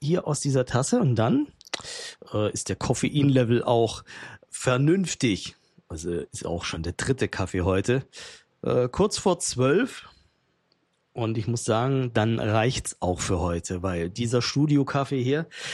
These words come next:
aus der Siebträgermaschine, der ballert einfach so unfassbar rein, dass man,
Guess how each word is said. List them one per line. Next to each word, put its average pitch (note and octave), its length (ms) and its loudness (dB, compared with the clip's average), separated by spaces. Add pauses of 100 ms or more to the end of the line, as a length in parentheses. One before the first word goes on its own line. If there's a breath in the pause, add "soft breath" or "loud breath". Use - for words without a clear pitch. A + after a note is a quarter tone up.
(380 loud breath)
aus D3 160 2
der D#3+ 100 4
Siebträgermaschine, D#3 960 4
der C3 140 6
ballert B2 480 2
einfach A#2+ 500 2
so C#3 280 2
unfassbar D3 760 2
rein, D3 400 2
dass B2+ 240 2
man, B2 320 0